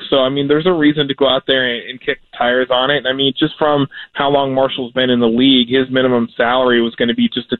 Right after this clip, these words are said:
tick over a million dollars as it is. That's a league minimum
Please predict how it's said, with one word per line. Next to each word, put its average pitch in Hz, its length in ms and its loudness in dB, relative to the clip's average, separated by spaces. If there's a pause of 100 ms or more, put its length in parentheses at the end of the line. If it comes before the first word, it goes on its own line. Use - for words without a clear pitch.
tick 127 180 0
over 120 280 2
a 113 40 -2
million 120 360 2
dollars 113 440 0
as 110 140 -4
it 110 120 -6
is. 120 280 2 (140)
That's 120 200 -2
a 123 100 -2
league 127 160 0
minimum 120 440 0